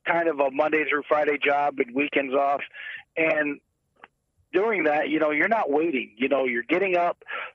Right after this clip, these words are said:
The only thing that sucks is sometimes you find the places that close early before two P M. That's B S, and they need to communicate that so you can, uh, plan better to, to get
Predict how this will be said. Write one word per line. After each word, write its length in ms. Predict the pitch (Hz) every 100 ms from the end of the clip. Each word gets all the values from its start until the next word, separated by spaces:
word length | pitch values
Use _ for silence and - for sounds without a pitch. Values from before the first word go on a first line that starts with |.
| -
The 60 |
only 160 | 160 196 202
thing 20 |
that 140 | 190 -
sucks 220 | 190 180 -
is 40 | -
sometimes 340 | 170 180 170 156
you 100 | 156
find 160 | 160 160 156
the 100 | 151
places 400 | 156 151 - 147
that 140 | 139 127
close 340 | 165 147 143
early 480 | 143 143 143 139 131 -
before 320 | 131 - 139 -
two 100 | 143
P 200 | 143 143
M. 200 | 143 139 - - - -
That's 220 | 139 - -
B 200 | 147 139
S, 160 | 113 98 -
and 120 | 127
they 140 | 139 143
need 240 | 143 127
to 280 | 135 127 117 -
communicate 560 | 147 196 170 135 131 -
that 280 | 131 - - - - -
so 80 | 151
you 120 | 160 -
can, 140 | 156
uh, 80 | 131 - - -
plan 380 | 180 185 180 151
better 340 | 139 131 127 - - - _ -
to, 80 | 139 -
to 100 | 139
get 180 | 139